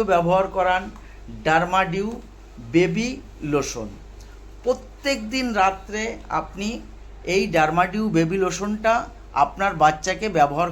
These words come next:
করাতে পারেন। আর এই ডার্মাডিউ বেবি লোশন ব্যবহার করলে উপকার হতে বাধ্য। এরপরেই আমি আসছি চুল সংক্রান্ত একটা মাথার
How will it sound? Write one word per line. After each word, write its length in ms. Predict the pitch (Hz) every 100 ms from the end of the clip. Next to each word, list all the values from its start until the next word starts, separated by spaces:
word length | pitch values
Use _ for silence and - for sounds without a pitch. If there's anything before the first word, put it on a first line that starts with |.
| 165
করাতে 280 | 151 - 120
পারেন। 320 | 104 107 - - - - - - - - - - 151 156
আর 120 | 160 160 - - - 220
এই 80 | 247 202
ডার্মাডিউ 480 | 185 202 220 247 247
বেবি 260 | 185 196
লোশন 320 | 220 226 233 233
ব্যবহার 400 | 170 170 185 226 220
করলে 300 | 208 214 233 277 - - - -
উপকার 500 | 170 170 - 220 254 233 151
হতে 260 | 160 - 247 151 135
বাধ্য। 340 | 135 - - 110 104 - - - - - 247
এরপরেই 460 | 247 233 240 247 220
আমি 200 | 196 202
আসছি 440 | 185 165 - 190 208 220 - - - -
চুল 200 | 240 254 254 196
সংক্রান্ত 500 | 208 190 190 185 180 175
একটা 260 | 170 - 190 - - - - 147 151
মাথার 380 | 165 165 202